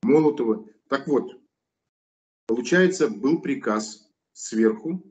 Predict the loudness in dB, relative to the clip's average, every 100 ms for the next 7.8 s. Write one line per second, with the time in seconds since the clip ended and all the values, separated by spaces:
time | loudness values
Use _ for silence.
0 | _ _ _ -6 -4 -2 0 0 2 2
1 | 0 _ _ _ _ _ _ -8 0 0
2 | 0 -2 -8 -2 0 0 -4 -16 -20 _
3 | _ _ _ _ _ _ _ _ 2 4
4 | 2 2 4 4 2 -2 -4 -6 -12 _
5 | _ _ _ _ _ _ _ _ -4 -2
6 | 0 -2 -4 -18 -4 -2 0 0 -2 0
7 | 2 2 2 0 0 -4 -4 -8